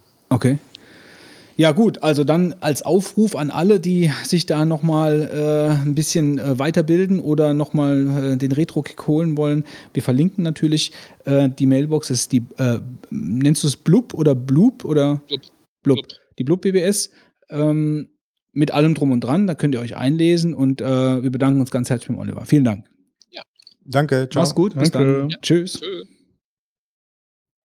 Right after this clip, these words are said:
Speaker 1: Der Pangalaktische zockt. Ich fang an. Zwei Spiele, beziehungsweise ist so nicht ganz korrekt.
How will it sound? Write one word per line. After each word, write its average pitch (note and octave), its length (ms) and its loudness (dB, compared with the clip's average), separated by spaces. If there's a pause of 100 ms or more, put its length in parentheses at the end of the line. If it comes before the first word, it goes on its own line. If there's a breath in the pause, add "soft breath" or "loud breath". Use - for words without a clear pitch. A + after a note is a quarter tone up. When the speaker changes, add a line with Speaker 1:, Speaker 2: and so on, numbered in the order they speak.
(540)
Speaker 1:
Der G2+ 360 2 (220)
Pangalaktische G#2+ 2000 0 (640)
zockt. - 420 -8 (840)
Ich - 120 0
fang C3+ 140 2
an. G#2+ 160 -12 (2500 loud breath)
Zwei D3+ 220 0
Spiele, F#3 400 0 (480)
beziehungsweise C3 880 2 (180)
ist B2 140 -6
so C#3+ 100 -2
nicht C3 160 -2
ganz A#2+ 200 -2
korrekt. B2+ 340 -6